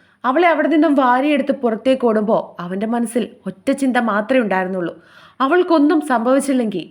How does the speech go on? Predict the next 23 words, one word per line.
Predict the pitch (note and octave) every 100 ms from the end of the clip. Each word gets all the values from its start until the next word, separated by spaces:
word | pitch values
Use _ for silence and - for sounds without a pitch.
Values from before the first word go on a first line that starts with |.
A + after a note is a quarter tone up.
| _ -
പിന്നെ | G3+ F#3+
അവളെ | A3 G#3+ G#3+
ആർക്കും | F#3+ G3+ A#3+ G#3
വിട്ടുകൊടുക്കില്ലെന്ന്. | F#3+ A3+ G3+ F3+ E3+ D#3+ E3 - _ _ _ _ _
"അപ്പേ!" | G#3+ G#3+ C#4+ D#4 D#4+ - _ _ _
ബാത്റൂമിൻ്റെ | C4 D4+ D#4 F#4+ F#4 F#4
ഡോറിൽ | D#4+ C#4+ C#4+ D#4+ D#4
തട്ടിയുള്ള | D4 D4 C#4 C4+ G#3+ -
അവളുടെ | F#3 G3 A#3+
വിളിയാണ് | A#3 A3+ B3 G#3+ E3+ -
പഴയ | F3+ E3+ G3 G#3
ഓർമ്മയിൽ | G#3 A3+
നിന്നും | A#3 A#3 A3+
ചാർലിയെ | A#3 G#3+ A3 G3+ G#3
തിരികെ | D#3+ E3 F#3
കൊണ്ടുവന്നത്. | F#3+ E3 F3 E3 D#3+ - - _ _ _ G#3
"എന്താ | F#3+ F3+ A3
പൊന്നാ?" | D4+ D4 G#3 G#3+ D4 - _ _ -
അവൻ | F4+ F#4+ B3
ബാത്റൂമിൽ | G#3+ G#3 B3+ C#4 C4+
നിന്നും | B3+ A#3+
വിളിച്ചു | G#3+ G3 G3+
ചോദിച്ചു. | G#3+ G3 F3 -